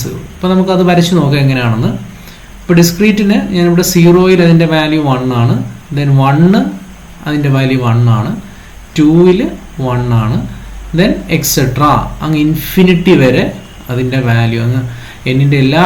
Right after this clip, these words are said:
വാല്യൂസും സീറോ മുതൽ അങ്ങ് ഇൻഫിനിറ്റി വരെയുള്ള, ആ, വാല്യൂസിലൊക്കെ അത് വൺ ആണ്. നമ്മളത് വരയ്ക്കുമ്പോൾ ഇങ്ങനെ ഡിസ്ക്രീറ്റ് ആയിട്ട് വേണം വരയ്ക്കാൻ. ഇതാണ് u of n. അത് യൂണിറ്റ് സ്റ്റെപ്പ് സിഗ്നൽ ഡിസ്ക്രീറ്റിൻ്റെ കേസിൽ, ഇത് കണ്ടിന്യുവസിൻ്റെ കേസിൽ. ഇപ്പൊ ഇതാണ് നമ്മുടെ ഫസ്റ്റ് സിഗ്നൽ u of t.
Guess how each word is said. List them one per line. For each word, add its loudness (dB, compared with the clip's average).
വാല്യൂസും 0
സീറോ 0
മുതൽ 0
അങ്ങ് 2
ഇൻഫിനിറ്റി 0
വരെയുള്ള, 0
ആ, -6
വാല്യൂസിലൊക്കെ -2
അത് -2
വൺ 2
ആണ്. -2
നമ്മളത് -2
വരയ്ക്കുമ്പോൾ 2
ഇങ്ങനെ 4
ഡിസ്ക്രീറ്റ് 2
ആയിട്ട് 0
വേണം -2
വരയ്ക്കാൻ. -4
ഇതാണ് 0
u 6
of -4
n. -12
അത് -2
യൂണിറ്റ് 0
സ്റ്റെപ്പ് -4
സിഗ്നൽ -2
ഡിസ്ക്രീറ്റിൻ്റെ 0
കേസിൽ, 0
ഇത് -2
കണ്ടിന്യുവസിൻ്റെ 2
കേസിൽ. -8
ഇപ്പൊ -2
ഇതാണ് 4
നമ്മുടെ 4
ഫസ്റ്റ് -2
സിഗ്നൽ -2
u 2
of -2
t. -2